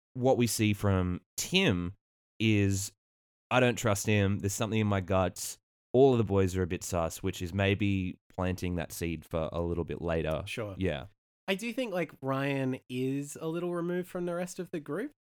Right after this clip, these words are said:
Speaker 2: but I don't get the feeling that it's unintentional. I get, like, the vibe that he's just not super interested in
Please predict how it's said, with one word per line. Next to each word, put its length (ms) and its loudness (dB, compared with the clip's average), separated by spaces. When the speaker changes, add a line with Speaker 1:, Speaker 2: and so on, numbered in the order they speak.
Speaker 2:
but 320 -2
I 100 -6
don't 300 -4
get 160 -6
the 60 -6
feeling 320 -6
that 120 -8
it's 180 -8
unintentional. 920 -8
I 100 -6
get, 240 -8
like, 340 -10
the 100 -6
vibe 320 -10
that 160 -8
he's 260 -10
just 160 -14
not 240 -10
super 480 -14
interested 480 -10
in 300 -8